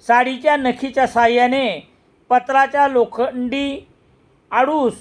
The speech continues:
गळफास घेऊन आत्महत्या केल्याची घटना गुरुवार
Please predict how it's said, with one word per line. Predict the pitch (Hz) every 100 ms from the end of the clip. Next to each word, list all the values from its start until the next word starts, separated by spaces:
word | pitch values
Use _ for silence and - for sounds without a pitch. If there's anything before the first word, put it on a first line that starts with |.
| - _ _ _ _ _ _ _ _
गळफास | 190 262 - 285 269
घेऊन | 262 285
आत्महत्या | 262 240 - 226 226 247
केल्याची | 240 233 208
घटना | 208 233 233 285 277 190 - _ _ 208
गुरुवार | 254 262 269 269